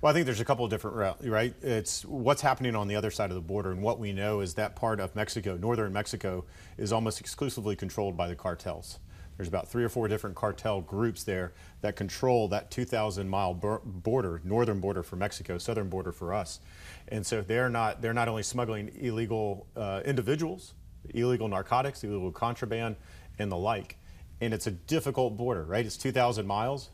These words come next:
but it's some very difficult terrain. And we don't have nearly the resources or the manpower to patrol all of it. So we have to do that with a mix, right? We do that with a mix of personnel,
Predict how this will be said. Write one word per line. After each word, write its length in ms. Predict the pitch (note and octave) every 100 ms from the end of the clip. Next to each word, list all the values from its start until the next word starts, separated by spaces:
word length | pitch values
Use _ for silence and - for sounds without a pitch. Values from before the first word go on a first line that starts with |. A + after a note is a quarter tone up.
| -
but 160 | G2 -
it's 100 | -
some 160 | F#2+
very 320 | F2+ A#2 B2
difficult 400 | A2 A2+ A#2 A2+
terrain. 460 | - G#2 G#2 B2 C3 - - - -
And 160 | A2 G#2+
we 80 |
don't 160 | B2+ A2+
have 160 | B2 A2
nearly 260 | C#3+ C#3+
the 120 | A#2
resources 720 | G2+ B2+ B2+ G#2 F#2 G2+ F2
or 140 | - G#2
the 60 |
manpower 720 | F2+ G#2 C3 C3 G2+ F2+ E2 - - - -
to 80 | F#2+
patrol 420 | - - A2+ G2
all 280 | G#2+ A2+ G2+
of 80 | D#2+
it. 160 | -
So 100 | -
we 80 | G2+
have 160 | A2 -
to 60 |
do 180 | F#2+ A#2+
that 300 | A2+ G2+ - - -
with 160 | G#2
a 40 | G2
mix, 440 | B2+ B2+ - -
right? 200 | G#2 A2 G#2+
We 80 |
do 100 | G#2 G#2+
that 140 | A2
with 120 | G#2+
a 40 | G2
mix 220 | A2+ -
of 100 | -
personnel, 540 | A#2 - G2+ A2 C#3+